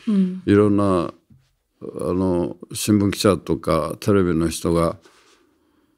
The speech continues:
Speaker 2: 「あんたの関係じゃないでしょうね」とかね。
Speaker 1: うん、うん。
Speaker 2: えー、「どういう背景があるか教えてくれません」とか、
Speaker 1: うん。
Speaker 2: そういう具合に言っていたりするんだけど、いや、そういう問題じゃないと。
Speaker 1: うん。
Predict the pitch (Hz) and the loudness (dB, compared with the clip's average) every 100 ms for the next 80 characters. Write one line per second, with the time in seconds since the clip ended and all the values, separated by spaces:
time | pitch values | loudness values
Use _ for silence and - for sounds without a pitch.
0 | _ - 101 110 95 85 101 80 101 82 | _ 0 2 4 0 2 -2 0 0 2
1 | 85 85 98 78 82 - 82 85 80 85 | 0 0 0 0 -4 -2 -2 0 -2 -6
2 | 82 80 107 120 175 170 - - 175 165 | -8 -2 0 0 -2 -4 -8 -6 -4 -6
3 | 156 _ _ - - - - 123 120 139 | -10 _ _ -20 -20 -20 -20 -18 -14 -12
4 | - - 92 101 107 113 104 107 - 90 | -10 -10 0 2 4 4 2 2 0 0
5 | 87 87 - 82 78 - - _ _ - | 2 0 -2 -4 -4 -8 -20 _ _ -4
6 | 87 104 90 95 101 95 92 87 92 73 | 2 2 2 0 2 2 0 0 -2 0
7 | 87 87 82 101 - - 226 196 180 170 | -4 -2 -2 -4 -18 -8 0 2 2 4
8 | 104 107 104 90 82 87 - 110 - 87 | 4 6 4 2 0 -2 4 2 4 -2
9 | - 101 85 80 73 78 80 85 - 101 | 0 0 0 0 -2 -2 -4 -6 0 0
10 | 87 82 - _ - _ _ - - 135 | 0 -4 -14 _ -20 _ _ -6 0 2
11 | 135 123 127 123 120 87 87 101 85 - | 2 2 2 2 2 2 0 0 -2 -6
12 | 71 - _ - 190 180 170 | -8 -10 _ -2 0 0 -4